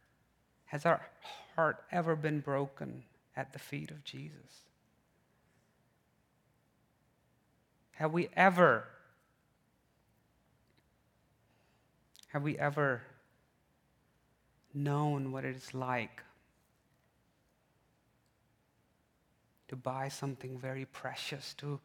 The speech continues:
acquire it, and then to pour it out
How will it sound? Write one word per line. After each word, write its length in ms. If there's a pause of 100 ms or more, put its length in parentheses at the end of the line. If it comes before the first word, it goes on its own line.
(140)
acquire 720
it, 240 (2750)
and 100
then 140
to 80 (100)
pour 440
it 80
out 420